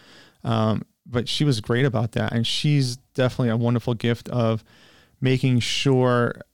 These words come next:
people's needs in this, in this parish are met, especially particularly the homebound and those who are alienated and those who can't participate. So,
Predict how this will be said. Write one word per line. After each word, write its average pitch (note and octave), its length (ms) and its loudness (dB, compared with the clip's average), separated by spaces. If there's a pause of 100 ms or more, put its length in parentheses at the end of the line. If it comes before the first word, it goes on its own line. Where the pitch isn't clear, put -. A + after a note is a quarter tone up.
(120)
people's C#3 420 0
needs A#2+ 380 2
in A#2+ 100 0
this, - 480 -2
in B2 140 -2
this A2+ 180 0
parish A#2+ 400 -2
are A#2 60 -2
met, A2+ 320 0
especially C#3 420 -2
particularly C3 480 -2
the A2+ 120 0
homebound A2+ 520 0
and A#2 100 2
those A#2 260 2
who B2 80 -2
are A#2 120 -2
alienated A2+ 500 2
and A#2 120 0
those A#2 240 0
who A#2+ 80 -2
can't A#2 300 -4
participate. A#2 760 -6
So, A2+ 380 -4